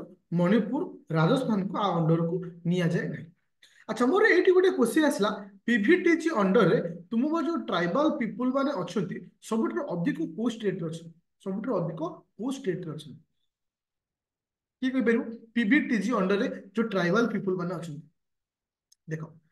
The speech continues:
ମୁଁ ଏଇଠି ତମମାନଙ୍କୁ କହିଥିଲେ, ଏଇ ଯୋଉ ପିଭିଟିଜି ଗ୍ରୁପ ସଭା ପ୍ରଥମେ, ହଁ, ଦେବର କମିଶନ, ଦେବର, ଦେବର କମିଶନ ଆଣିଥିଲେ କେବେ? ନା, ଉଣେଇଶହ ତେସ୍ତରୀ ମସିହାରେ, ଉଣେଇଶହ ତେସ୍ତରୀ ମସିହାରେ।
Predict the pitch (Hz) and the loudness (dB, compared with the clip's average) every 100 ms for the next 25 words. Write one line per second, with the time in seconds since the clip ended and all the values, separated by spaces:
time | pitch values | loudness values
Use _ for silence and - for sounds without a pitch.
0 | _ - 302 240 339 349 359 311 294 294 | _ -2 0 4 4 2 -2 2 2 2
1 | 226 214 196 185 247 - - - 262 247 | 0 0 0 -2 -2 -6 -14 -12 -2 0
2 | - 254 247 311 370 330 - 320 170 190 | 2 2 4 4 4 4 4 2 2 2
3 | 190 - - - - - 220 269 320 220 | 0 0 -8 -12 -10 -4 -2 -2 -2 -2
4 | 185 320 196 247 - - _ _ - 170 | 0 2 2 2 -2 -12 _ _ -10 -8
5 | - - - _ _ _ _ _ _ _ | -8 -14 -18 _ _ _ _ _ _ _
6 | _ _ 160 240 294 370 370 277 233 220 | _ _ 2 4 6 6 4 4 2 0
7 | 165 - - 160 240 247 175 - - - | -6 -8 -12 4 8 8 6 2 -6 2
8 | 208 269 294 - 277 220 226 240 262 - | 6 8 6 4 2 2 2 0 -2 -6
9 | - 190 233 - 254 254 208 311 - - | -6 0 0 2 2 4 2 0 -6 -8
10 | 196 247 247 240 285 330 - 185 190 - | -2 -2 0 2 4 2 0 -2 -2 -8
11 | - _ 226 240 247 254 220 156 - - | -18 _ 2 2 2 0 0 -2 -6 -12
12 | - _ _ 202 220 233 - 262 190 190 | -20 _ _ 2 4 2 0 2 4 4
13 | 185 196 151 - | 2 -2 -4 -10